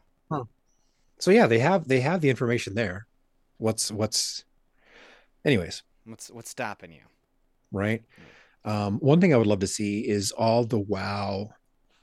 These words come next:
Speaker 1: cutscenes from, um, you know, the, the pre-game, pre-order sales,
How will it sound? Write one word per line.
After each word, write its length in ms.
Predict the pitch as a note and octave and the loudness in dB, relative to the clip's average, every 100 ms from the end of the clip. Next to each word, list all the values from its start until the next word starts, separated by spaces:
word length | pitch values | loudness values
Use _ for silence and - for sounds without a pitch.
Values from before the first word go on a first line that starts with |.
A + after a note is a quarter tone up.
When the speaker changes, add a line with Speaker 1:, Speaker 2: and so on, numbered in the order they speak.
| _ - | _ -6
Speaker 1:
cutscenes 680 | G2+ - F#2 F2 E2 - | -4 -2 -4 -4 -6 -12
from, 540 | - F2+ F2+ F2+ E2+ F#2 _ _ _ _ _ _ | -10 -8 -6 -6 -6 -10 _ _ _ _ _ _
um, 440 | F#2+ F2+ E2 D#2+ - _ _ _ _ _ _ _ _ _ _ | -16 -12 -14 -14 -20 _ _ _ _ _ _ _ _ _ _
you 140 | A#2 | -8
know, 100 | F#2 | -6
the, 160 | F2 F#2 | -4 -4
the 160 | F#2+ F#2+ - | -4 -6 -4
pre-game, 640 | B2 A2 A2 G#2+ G#2 G#2 | 0 2 2 0 2 -2
pre-order 480 | - A2+ G2+ G#2 G2 | -4 -2 0 0 0
sales, 920 | - - G#2 G#2 F#2+ F#2+ F#2+ - | -2 0 0 0 0 -2 -6 -8